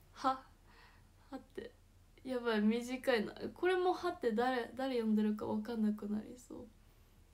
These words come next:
こんばんは。ね、贅沢な名前だねって。今日からお前の名前は、歯だでしょ。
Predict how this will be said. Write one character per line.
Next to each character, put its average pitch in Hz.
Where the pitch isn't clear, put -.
こ 359
ん 349
ば 359
ん 349
は。 359
ね、 247
贅 254
沢 262
な 240
名 240
前 269
だ 269
ね 269
っ 233
て。 -
今 330
日 320
か 269
ら 226
お -
前 277
の 277
名 269
前 254
は、 247
歯 277
だ 233
で -
し 208
ょ。 -